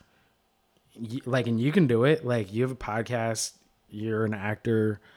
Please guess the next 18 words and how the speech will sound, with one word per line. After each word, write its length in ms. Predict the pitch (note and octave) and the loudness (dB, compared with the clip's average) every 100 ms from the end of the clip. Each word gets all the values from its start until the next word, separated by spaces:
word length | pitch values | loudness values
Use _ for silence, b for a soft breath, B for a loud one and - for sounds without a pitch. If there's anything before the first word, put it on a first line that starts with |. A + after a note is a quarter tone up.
| b A#2+ | b -6
um, 520 | A2+ G2 F#2+ F2+ F#2 _ b b b - | -4 -4 -6 -8 -12 _ b b b -4
you're 160 | A#2 | -4
a 40 | G#2 | -2
filmmaker. 840 | - A2+ A2+ A2 G#2 A2 G#2 G#2 - B B B B B _ _ _ - | 0 0 2 0 -2 -2 -2 -4 -8 B B B B B _ _ _ -2
Uh, 380 | A#2 G#2+ F#2+ F2 | 0 0 -4 -2
so 220 | - C#3+ | 4 4
it's 120 | - | 6
like 180 | C#3 B2 | 4 4
you 320 | B2 B2+ A#2+ | 2 2 2
have 600 | F#2+ B2+ A2 G#2+ G2 - _ _ _ _ _ _ _ - | 2 0 2 -2 -4 -14 _ _ _ _ _ _ _ -14
talents, 680 | - C3 B2+ C3 C3 A2+ - | -2 0 2 2 0 -2 -4
you 80 | A2+ | -2
have 340 | G#2+ G2 - - _ _ - | -2 -4 -10 -20 _ _ -10
the 120 | A#2 | -2
smarts, 580 | - C3 A2+ A2 G2+ - | 2 4 4 2 0 -2
you 140 | G#2+ | 0
have 240 | A2 G2 - _ b b b | -2 -6 -14 _ b b b
tools, 720 | - F3+ C3 G2+ G2+ - - | 4 6 6 4 -2 -6 -8